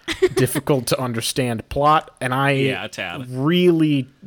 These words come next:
Speaker 1: got nothing from it except, like, r-, nothing, to be honest. I got nothing from it. Um,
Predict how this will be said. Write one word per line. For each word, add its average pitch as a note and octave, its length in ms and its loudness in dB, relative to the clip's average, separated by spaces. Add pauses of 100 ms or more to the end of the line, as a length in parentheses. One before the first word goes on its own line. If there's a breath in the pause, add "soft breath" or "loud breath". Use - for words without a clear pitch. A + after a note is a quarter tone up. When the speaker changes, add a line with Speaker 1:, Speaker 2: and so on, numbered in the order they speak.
Speaker 1:
got B2 260 -2
nothing G#2+ 440 -6
from G#2 300 -6
it F2+ 100 -8
except, - 480 -6
like, F#2+ 380 -6 (1600 soft breath)
r-, E3 140 2 (120)
nothing, E3 360 2
to - 120 -6
be B2 120 -4
honest. F#2 300 -8
I D3+ 80 0
got C#3 160 2
nothing G#2+ 280 -6
from E2 200 -12
it. E2 240 -18
Um, A#2 540 -4